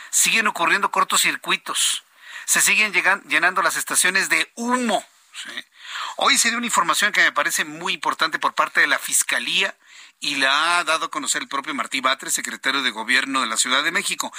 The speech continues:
Se están robando el cable. Y eso sí, la fis-, la Fiscalía ha reconocido que son, eh,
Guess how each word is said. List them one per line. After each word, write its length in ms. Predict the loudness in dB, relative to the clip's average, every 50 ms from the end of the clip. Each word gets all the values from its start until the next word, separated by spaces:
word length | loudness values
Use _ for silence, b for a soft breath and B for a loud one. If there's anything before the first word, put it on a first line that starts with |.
| B B B B
Se 120 | B 0 0
están 300 | 2 2 0 0 0 0
robando 560 | 0 2 2 4 2 2 0 -4 -6 -6 -4
el 200 | -4 -6 -8 -12 _ _ _ _ _
cable. 680 | -2 0 2 2 2 0 -2 -4 -6 -8 -8 -8 -12 -16 _ _ _ _ _ _ _ _ _ _ B B B B B B
Y 100 | B -2
eso 160 | 0 2 2 2
sí, 180 | 2 0 -2 _ -6
la 100 | -6 -4
fis-, 220 | -4 -4 -4 -4 _ _ -4
la 140 | -2 0
Fiscalía 640 | 0 0 0 0 0 0 0 0 2 2 0 0 0
ha 140 | 0 0 0
reconocido 560 | 0 -2 -6 -4 -4 -2 -2 -2 -2 -4 -8
que 140 | -4 0 2
son, 340 | 2 2 2 0 -4 -6 -12 B B B B B B B B B B
eh, 180 | -12 -12 -12